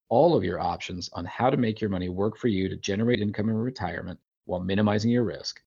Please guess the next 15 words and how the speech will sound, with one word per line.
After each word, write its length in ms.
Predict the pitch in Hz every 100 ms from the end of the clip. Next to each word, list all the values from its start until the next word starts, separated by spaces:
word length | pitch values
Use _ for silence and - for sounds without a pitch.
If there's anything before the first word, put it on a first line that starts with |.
| _
how 120 | - 98
to 160 | 92
insulate 460 | 113 127 127 135 131
your 100 | 135
savings 440 | - 101 87 90
from 160 | - 95
the 60 | 92
rising 360 | 90 92 120
cost 280 | - 95 -
of 60 | -
healthcare, 580 | 104 117 - 123 143 - _ _
higher 300 | - 107 110
taxes, 440 | 123 113 107 117 107
and 100 | 113
inflation, 580 | - 92 82 - 90